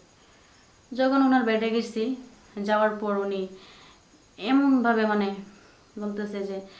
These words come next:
আরো পান খায়, এমন শক্তি, মানে, দুই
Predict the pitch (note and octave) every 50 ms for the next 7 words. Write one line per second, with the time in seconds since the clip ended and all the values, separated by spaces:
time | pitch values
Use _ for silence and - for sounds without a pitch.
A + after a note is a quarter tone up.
0 | - - - - G#3+ G#3+ A3 A3 - - C4+ C4 B3 A3+ G#3+ - G#3 F#3+ F3+ F3
1 | - - - - _ _ _ _ _ _ _ _ _ _ _ _ _ _ - -
2 | G#3 A#3 B3 B3 A#3+ A3+ - - C4 C4 B3+ - - B3+ A#3 A#3+ C#4+ D#4 D#4+ -
3 | - - - _ _ _ _ _ - G#3+ G3+ G3 G3 G3 F#3+ F#3+ F#3+ - - -
4 | - - - - - _ _ _ - G3 F#3+ F#3+ A3+ B3 B3 A#3+ A#3 G#3+ -